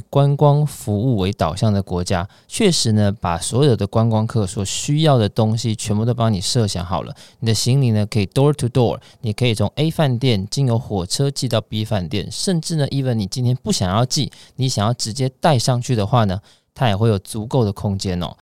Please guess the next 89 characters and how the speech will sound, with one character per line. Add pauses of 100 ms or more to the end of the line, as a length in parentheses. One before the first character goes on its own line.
(280)
我
以
前
呢，
曾
经
到 (440)
欧
洲
另
外
一
个
国
家
法
国，
搭
乘
T
G
V
它
的
高
速
火
车 (200)
，T
G
V
的
那
个
位
置
之
小
啊，
我
那
个
行
李
呢，
这
个
十
几
天
的
行
李
带
上
去， (140)
每
一
个
人
都
这
样
看
着
我，
以
为
呢
我
是
逃
难
的
人，
你
知
道
吗？
实
在
是
没
有
地
方
可
以
放，